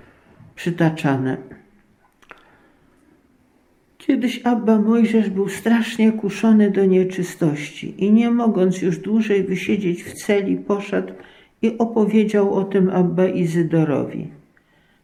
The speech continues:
A starzec go zachęcał, by wrócił do siebie,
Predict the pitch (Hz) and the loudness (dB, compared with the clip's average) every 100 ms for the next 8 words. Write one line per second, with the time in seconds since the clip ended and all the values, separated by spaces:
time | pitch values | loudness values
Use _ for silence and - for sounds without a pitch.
0 | _ - 180 - 208 202 190 185 - 165 | _ -4 -4 -2 0 0 0 -2 -2 -2
1 | 160 160 - 190 185 - 190 170 165 156 | -2 -4 -4 -4 -4 -4 -4 -4 -6 -4
2 | 185 190 202 175 180 175 165 151 139 139 | -6 -4 -4 -2 -2 -2 -2 -2 -2 -4